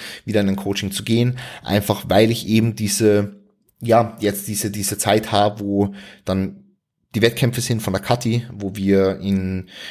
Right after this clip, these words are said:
in Alicante jetzt sind, dann ein paar Wochen drauf in England, dann wieder daheim, dann wieder in England und dann auch,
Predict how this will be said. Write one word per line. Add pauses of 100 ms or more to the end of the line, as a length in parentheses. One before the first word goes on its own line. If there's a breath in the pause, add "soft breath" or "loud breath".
in
Alicante
jetzt
sind,
dann
ein
paar
Wochen
drauf
in
England,
dann
wieder
daheim,
dann
wieder
in
England (420 loud breath)
und
dann
auch,